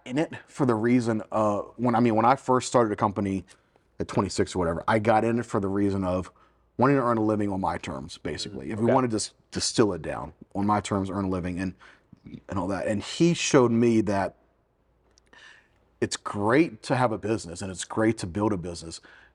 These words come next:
Speaker 1: but the best businesses are the ones that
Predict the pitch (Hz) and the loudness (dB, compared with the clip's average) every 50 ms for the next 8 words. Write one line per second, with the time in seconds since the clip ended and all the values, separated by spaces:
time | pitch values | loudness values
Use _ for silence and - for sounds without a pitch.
0 | _ _ _ - 123 117 107 107 - _ _ _ _ _ - 110 98 87 _ - | _ _ _ 4 4 4 4 4 0 _ _ _ _ _ -6 -6 -6 -4 _ 6
1 | 143 143 156 - - - - 120 120 117 123 135 123 - - 160 165 170 165 - | 8 8 6 6 -4 -4 0 0 0 0 0 -2 -2 0 2 4 4 4 2 -4
2 | _ _ _ - - 107 101 101 101 104 107 101 - 107 95 92 | _ _ _ -4 -2 0 0 0 0 0 0 0 -2 -2 -4 -4